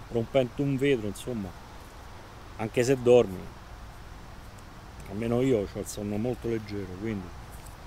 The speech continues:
anche se, eh, se frantumi il vetro per poi tagliarla,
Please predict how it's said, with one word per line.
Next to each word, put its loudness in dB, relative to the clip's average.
anche -4
se, 0
eh, -6
se -10
frantumi -2
il 0
vetro 2
per -8
poi 8
tagliarla, 6